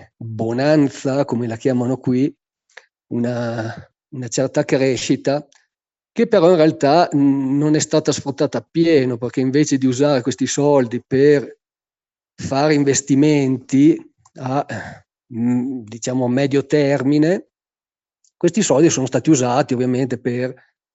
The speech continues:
campagne pubblicitarie, per mostrare che il governo fa tutto bene, per dare soldi ai suoi sostenitori, eccetera, eccetera. Quindi effettivamente c'è stata una, un momento in cui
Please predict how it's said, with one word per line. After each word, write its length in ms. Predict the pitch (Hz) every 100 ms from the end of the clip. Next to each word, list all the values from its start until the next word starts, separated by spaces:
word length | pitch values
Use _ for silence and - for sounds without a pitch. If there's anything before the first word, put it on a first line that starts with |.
| _ _ _ _ _
campagne 1040 | - 131 131 139 147 147 143 143 139 139
pubblicitarie, 1120 | 131 131 135 127 143 139 156 165 160 156 160 151
per 160 | 127
mostrare 520 | 127 127 - 135 131
che 140 | 131 123
il 100 | 127
governo 440 | 131 127 131 131
fa 140 | 131 127
tutto 320 | 131 - 143
bene, 580 | 156 156 160 160 160 156
per 220 | 131 123
dare 260 | 127 131
soldi 680 | 123 139 135 135 127 131 135
ai 80 | 131
suoi 160 | - 123
sostenitori, 1120 | 131 120 131 139 143 160 160 156 156 151 147
eccetera, 480 | 143 - 127 - 117
eccetera. 580 | 110 - 104 104 113 - - - - _ _ _ _ _
Quindi 220 | - 165 117
effettivamente 580 | 135 151 160 160 120
c'è 140 | 120 131
stata 560 | - 147 147 135 127
una, 340 | 117 127 123 120
un 220 | 120 131
momento 460 | 139 151 156 127 123
in 100 | 123
cui 480 | - 143 143 113